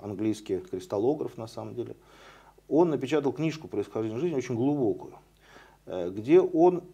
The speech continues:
отметил, что все биологические полимеры, белки, Д Н К, э, полисахариды, они образуются,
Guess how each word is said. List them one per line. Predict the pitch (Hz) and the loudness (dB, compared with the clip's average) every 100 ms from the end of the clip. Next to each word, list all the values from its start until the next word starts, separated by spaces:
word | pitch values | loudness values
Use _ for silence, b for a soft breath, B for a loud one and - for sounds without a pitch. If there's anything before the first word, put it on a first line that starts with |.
| _ | _
отметил, | - 131 156 220 - 139 104 | -10 -4 -2 0 2 2 0
что | - - 139 131 - | -6 2 6 6 2
все | - 160 | 0 4
биологические | 127 127 127 123 - 131 | 6 4 2 -4 -8 -6
полимеры, | 123 127 147 190 202 135 87 - | -2 0 2 2 2 2 0 -4
белки, | 107 123 139 - 107 92 87 - | -2 0 0 -2 -6 -6 -8 -4
Д | 113 | -2
Н | 120 | -2
К, | 117 113 110 98 - - b b b b b - | 0 2 4 2 -4 -20 b b b b b -10
э, | 95 101 98 98 | -6 -6 -6 -2
полисахариды, | 135 120 127 - 120 117 101 87 | 0 2 0 -2 0 0 -4 -4
они | 101 143 | -2 0
образуются, | 165 135 131 147 202 180 - 104 | 2 4 4 4 4 2 2 -2